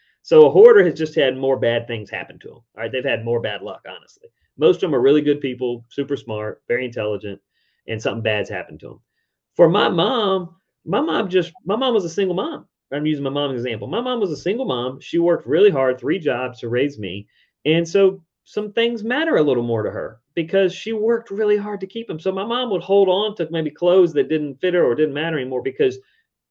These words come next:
it was every ounce of energy and money she had to obtain it at that moment.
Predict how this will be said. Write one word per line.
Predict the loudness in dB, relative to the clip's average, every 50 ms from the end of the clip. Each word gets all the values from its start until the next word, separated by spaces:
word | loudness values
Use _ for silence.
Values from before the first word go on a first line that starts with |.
| _ _ _ _ _ _ _ _ _ _ 0
it | 2 4
was | 6 6 4 6 6
every | 4 6 6 4 4 2
ounce | 2 0 -2 -2
of | -2
energy | -2 -2 -2 -4 -6 -6 -6
and | -4 -4
money | -4 -6 -6 -6
she | -8 -6 -6 -4
had | -4 -4 -4 -4 -4 -4
to | -6
obtain | -6 -6 -8 -10 -10 -8 -8
it | -8 -10
at | -10 -10
that | -12 -18 -20 -20 _
moment. | -14 -14 -14 -14 -16 _